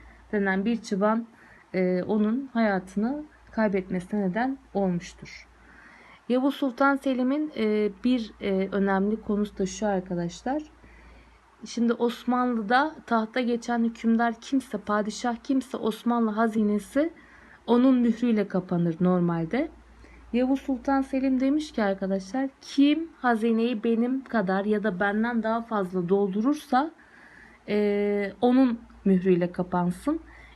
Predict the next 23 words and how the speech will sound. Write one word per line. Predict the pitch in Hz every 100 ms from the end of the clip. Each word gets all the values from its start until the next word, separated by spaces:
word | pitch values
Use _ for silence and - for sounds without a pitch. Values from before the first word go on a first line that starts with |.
| -
Eğer," | 269 262 226
demiş, | 226 220 - -
"kimse | 277 262 - 208 208 - - - 202
benden | 208 208 226
sonra | 226 220 196
gelecek | 190 185 185 208 208
kimse | - 233 226 196 185 - - -
hazineyi | 220 202 214 214 233 214
benim | 226 240
kadar | 233 190 185 180
dolduramazsa | 202 202 214 254 233 196 190 - 302 330 - - - - _
Osmanlı'nın | 247 233 - 262 226 214
sonuna | 247 240 240 254
kadar | 226 190 196
arkadaşlar | 202 208 185 180 - 294 302
benim | 254 240 240
mührümle | 220 208 202 214 190 180
kapansın." | 175 175 170 170 - 180
demiş | 214 302 302 -
ve, | 254 269 - - - - -
e, | - 202 196 196 196 196 190 190
Yavuz'dan | 220 233 220 262 262
sonra | 262 233 220 247 294